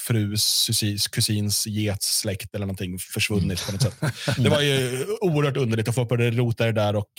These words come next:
Speaker 1: det fanns ju ingen sån släkt. Ja, det var, det var ju
Speaker 2: <laughs>
Speaker 1: väldigt skumt.
Speaker 2: Ja.
Speaker 1: Det, det hade funnits några dagar tidigare, men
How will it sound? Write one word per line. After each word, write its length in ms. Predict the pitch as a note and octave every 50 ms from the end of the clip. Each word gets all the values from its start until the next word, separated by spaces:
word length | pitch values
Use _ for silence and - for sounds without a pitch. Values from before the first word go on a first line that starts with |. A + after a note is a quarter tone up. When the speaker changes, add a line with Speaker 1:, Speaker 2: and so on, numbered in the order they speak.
| - A2 A2+ A2+
Speaker 1:
det 80 | A2+
fanns 280 | - G#2+ G2+ A2+ B2 -
ju 40 | B2+
ingen 120 | G2 F2+
sån 180 | F#2 - G#2+ G#2
släkt. 260 | - G2 - - - -
Ja, 60 | B2+
det 80 | C3 C#3
var, 120 | C#3+ B2
det 100 | C#3 C#3+
var 120 | C#3 B2
ju 220 | B2+ A2+ A2 A2+ A2+
Speaker 2:
<laughs> 20 |
Speaker 1:
väldigt 380 | A#2 A2+ G#2 G2+ G2+ G#2 G2 -
skumt. 240 | - G#2 F#2 E2 - - _ - - - - - - -
Speaker 2:
Ja. 180 | B2+ B2+ C3
Speaker 1:
Det, 120 | B2+ B2+ B2 B2 C#3 A#2 - _ -
det 160 | B2+ - -
hade 180 | C3+ A#2+ A#2+ B2
funnits 400 | D3 C3 A#2+ B2+ D#3 D3 - C#3
några 120 | B2+ A#2
dagar 160 | A2+ G#2+ G#2+
tidigare, 420 | G#2 - A#2 A2 B2+ C#3 B2+ G2+ F2+
men 140 | F#2+ G2